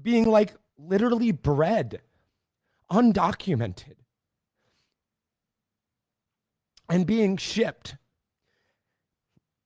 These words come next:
and being raped and abused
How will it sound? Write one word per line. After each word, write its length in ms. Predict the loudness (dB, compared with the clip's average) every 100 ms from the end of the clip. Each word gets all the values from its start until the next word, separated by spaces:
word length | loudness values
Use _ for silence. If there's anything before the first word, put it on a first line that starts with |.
| _ _ _ _ _ -8
and 160 | -4
being 480 | -2 -2 -2 -4 -4
raped 460 | -2 -2 -4 _ -14
and 120 | -6 -6
abused 800 | -2 2 4 4 4 0 -4